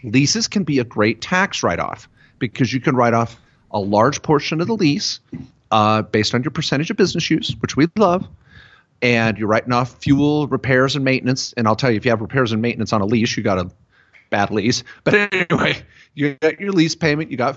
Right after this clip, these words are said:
fuel, you're loving it. It's a great write-off, but it could be a bad economic decision. So don't let the tax tail wag the dog.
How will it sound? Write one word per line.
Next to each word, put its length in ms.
fuel, 460
you're 100
loving 220
it. 180
It's 140
a 40
great 300
write-off, 520
but 360
it 120
could 160
be 140
a 40
bad 560
economic 640
decision. 540
So 160
don't 260
let 180
the 80
tax 400
tail 240
wag 300
the 80
dog. 480